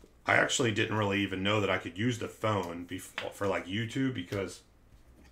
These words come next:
when I tried Whatnot there for a couple weeks, if anybody remembers that,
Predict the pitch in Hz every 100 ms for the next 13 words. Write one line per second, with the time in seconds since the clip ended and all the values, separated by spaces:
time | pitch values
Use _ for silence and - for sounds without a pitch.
0 | - - 98 95 101 - 127 113 90 104
1 | - 95 85 80 95 90 90 85 85 -
2 | 107 90 101 107 101 - - - - -
3 | - - 92 87 90 90 87 90 87 101
4 | 113